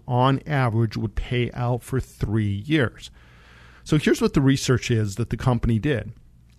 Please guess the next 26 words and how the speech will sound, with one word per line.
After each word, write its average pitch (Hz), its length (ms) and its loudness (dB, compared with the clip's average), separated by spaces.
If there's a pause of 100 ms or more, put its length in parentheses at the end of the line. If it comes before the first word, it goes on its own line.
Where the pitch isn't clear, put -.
(480)
They 147 120 4
pulled 165 380 6
a 120 100 -2
sample 143 540 0
of 135 180 0
policies 107 760 -2
that 113 120 -2
had 104 160 -4
been 120 180 4
triggered. 104 400 -2
So 113 140 -2
these 135 240 0
were 165 100 4
all 127 220 2
policies 117 640 -2
that 110 100 -8
had 110 140 -4
had 120 340 -6
claims 110 420 -2
filed 107 360 -2
on 101 160 -4
them. 98 140 -14 (880)
And 131 220 2
so 139 200 4
they 123 160 2
took - 560 0